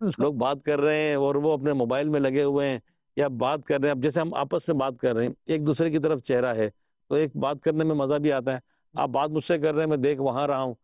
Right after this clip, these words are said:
Speaker 1: हम्म।
Speaker 2: तो बोले, "यार, क्या है ये?" तो वाकई महफिल के, मजलिस के आदाब तो पूरे हैं ये।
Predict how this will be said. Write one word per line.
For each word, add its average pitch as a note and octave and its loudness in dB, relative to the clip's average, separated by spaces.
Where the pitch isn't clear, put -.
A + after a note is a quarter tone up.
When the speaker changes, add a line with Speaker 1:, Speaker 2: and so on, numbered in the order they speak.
Speaker 1:
हम्म। F3+ -4
Speaker 2:
तो D3+ 2
बोले, B2+ 2
"यार, D#3+ 2
क्या D3+ -2
है C#3 0
ये?" A#2+ 0
तो C#3 0
वाकई C3 0
महफिल D#3 0
के, E3+ 0
मजलिस C#3+ 0
के - -2
आदाब B2 -2
तो D#3 -2
पूरे A#2+ 0
हैं A2+ 0
ये। A2+ 0